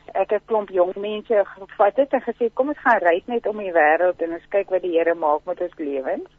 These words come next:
En uit dit het, het ons nog steeds jaarliks 'n klomp jong mense wat op so 'n jaar reis gaan. Nou, met covid, eh, het ons, ek dink ons was die laaste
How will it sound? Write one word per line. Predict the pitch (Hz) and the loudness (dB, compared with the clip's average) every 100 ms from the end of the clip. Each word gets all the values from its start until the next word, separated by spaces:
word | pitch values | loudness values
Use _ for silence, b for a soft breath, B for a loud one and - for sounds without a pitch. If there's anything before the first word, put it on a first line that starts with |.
| b b b b b - | b b b b b -12
En | 226 - | -10 2
uit | 302 339 202 | 2 2 0
dit | 202 | 2
het, | 294 294 | 4 4
het | 254 240 | 2 0
ons | 233 233 226 | 0 0 -4
nog | 226 208 - | -8 -8 -8
steeds | 269 269 262 | 0 0 0
jaarliks | 185 160 165 190 214 - | 2 6 6 6 0 0
'n | 202 | -6
klomp | - 196 190 _ | 0 0 0 _
jong | 160 165 175 | -4 -4 -2
mense | 180 170 165 175 165 | -4 -6 -4 -4 0
wat | 165 160 - | 0 -2 -8
op | 160 | -12
so | - 202 185 | -6 -2 0
'n | 165 | 0
jaar | 151 147 156 - | 0 2 2 2
reis | 135 143 151 - - | 2 0 -2 -16 -8
gaan. | 123 - _ b b b b b b | -8 -8 _ b b b b b b
Nou, | 180 185 190 202 202 - _ _ _ _ | -2 4 6 6 2 -2 _ _ _ _
met | 196 220 330 - _ | -2 0 0 -2 _
covid, | 294 285 285 226 165 165 - - _ _ - | 8 8 8 4 2 2 -2 -20 _ _ -4
eh, | 190 185 180 - | 0 2 2 -2
het | 185 190 196 | -2 -2 0
ons, | 220 214 214 - - - - - _ _ b b | -2 -2 -6 -14 -20 -20 -20 -20 _ _ b b
ek | - - | -14 -6
dink | 220 - | -4 0
ons | 214 | 2
was | 214 208 | 2 2
die | 202 180 | 0 2
laaste | 151 165 196 - | 6 4 4 0